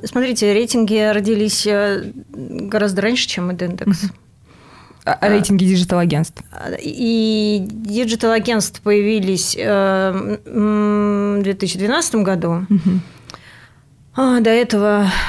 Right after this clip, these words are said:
Speaker 1: э, появился Эдиндекс, он появился в две тысячи пятом году как каталог рекламных кампаний. И, э, просто чтобы было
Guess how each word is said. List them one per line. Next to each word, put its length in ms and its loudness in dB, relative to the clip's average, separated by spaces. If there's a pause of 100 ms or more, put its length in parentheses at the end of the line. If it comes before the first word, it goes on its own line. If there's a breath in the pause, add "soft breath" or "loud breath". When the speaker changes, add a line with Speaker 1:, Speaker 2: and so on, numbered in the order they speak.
(140 loud breath)
Speaker 1:
э, 880 -6
появился 460 2
Эдиндекс, 420 0
он 140 0
появился 440 0
в 20 -2
две 100 -2
тысячи 260 -4
пятом 320 0
году 280 0
как 160 -2
каталог 400 -2
рекламных 420 0
кампаний. 680 -2
И, 580 2
э, 840 -4
просто 280 -4
чтобы 440 -2
было 440 -2